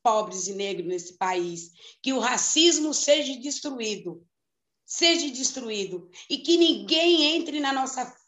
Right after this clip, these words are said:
frente, saia da nossa frente e deixe espaço pra gente parir um novo Brasil, porque tamo precisando, porque a gente não vê parir um novo Brasil com transformação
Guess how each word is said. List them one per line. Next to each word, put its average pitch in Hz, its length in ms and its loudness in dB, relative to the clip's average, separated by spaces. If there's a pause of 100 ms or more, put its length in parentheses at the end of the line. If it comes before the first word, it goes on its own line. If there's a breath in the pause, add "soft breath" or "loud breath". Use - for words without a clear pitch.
frente, 247 680 0 (400 soft breath)
saia 320 440 2
da 285 100 2
nossa 262 320 -4
frente 214 560 -6 (260 loud breath)
e 269 380 -6
deixe 262 420 4
espaço 220 800 0 (160)
pra 226 160 -4
gente 208 260 -10
parir 208 320 -6
um 208 80 -10
novo 202 260 -10
Brasil, 196 680 -8 (680)
porque 214 260 -6
tamo 220 480 -4
precisando, 180 840 -6 (420)
porque 214 320 -6
a 214 100 0
gente 233 280 -4
não 262 220 -2
vê 226 200 2
parir 202 380 -4
um 190 60 -2
novo 185 260 -4
Brasil 180 520 -2
com 185 100 -6
transformação 180 1000 -6